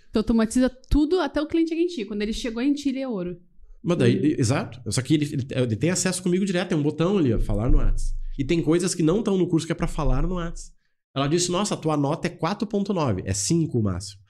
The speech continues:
Speaker 2: É quatro ponto nove. E é um por cento de, teve dois reembolsos, <laughs> na verdade. Dois. Parabéns.
Speaker 1: De um universo gigante.
Speaker 2: De um universo gigante de um produto barato.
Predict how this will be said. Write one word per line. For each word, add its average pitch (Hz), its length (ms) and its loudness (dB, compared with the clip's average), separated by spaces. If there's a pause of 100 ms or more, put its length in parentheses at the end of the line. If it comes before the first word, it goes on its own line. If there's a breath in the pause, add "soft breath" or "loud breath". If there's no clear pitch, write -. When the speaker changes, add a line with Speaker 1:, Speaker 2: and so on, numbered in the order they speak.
(140)
Speaker 2:
É 107 80 -4
quatro - 380 -2
ponto 151 240 -2
nove. 123 400 -2 (520)
E 151 440 4
é 139 80 0
um 151 160 2
por 165 160 -2
cento 151 300 -2
de, - 100 -12
teve 127 180 -2
dois 135 380 2
reembolsos, 107 340 2
<laughs> 101 60 0
na - 40 4
verdade. - 340 -2
Dois. 110 340 -2 (920 soft breath)
Parabéns. 202 360 4
Speaker 1:
De 240 60 10
um - 40 8
universo 226 440 0
gigante. 226 500 -4
Speaker 2:
De 120 100 2
um 123 40 4
universo 95 380 0
gigante 117 360 2
de 139 40 0
um 135 40 0
produto 143 280 -2
barato. 156 400 -4